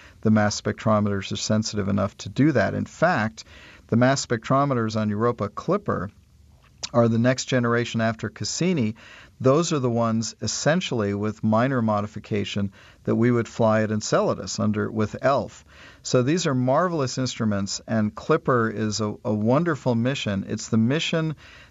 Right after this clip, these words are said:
that you have to do at Europa before deciding, you know, whether to follow up to try to detect life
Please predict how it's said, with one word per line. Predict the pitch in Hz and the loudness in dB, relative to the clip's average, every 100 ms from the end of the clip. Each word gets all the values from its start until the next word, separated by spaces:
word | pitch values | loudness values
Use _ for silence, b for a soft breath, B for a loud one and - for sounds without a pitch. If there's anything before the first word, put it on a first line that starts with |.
| - | 0
that | 127 - | 0 2
you | 123 | -2
have | - 151 170 - | 0 0 0 -2
to | 147 | -6
do | 123 147 156 98 80 - | 0 2 2 0 -6 -6
at | 107 107 | -4 -2
Europa | 110 107 120 127 101 95 b b b b b | 0 2 2 0 -4 -6 b b b b b
before | - 113 - 127 127 123 | -2 0 2 4 4 2
deciding, | 113 113 - 120 120 117 110 110 107 b b b b - | -2 -4 0 2 2 2 0 -2 -4 b b b b -2
you | 113 | 0
know, | 104 104 | 0 -2
whether | 110 120 123 123 117 | 0 2 2 2 0
to | 110 - 110 | -2 -4 -4
follow | - - 117 120 113 | -2 0 2 2 0
up | 110 107 - - - | 0 -2 -8 -20 -12
to | - | -8
try | 107 - 113 110 | -8 0 2 2
to | 107 | -2
detect | 104 101 - 110 - | -6 -6 -2 -2 -2
life | 104 104 101 - | 0 2 0 -4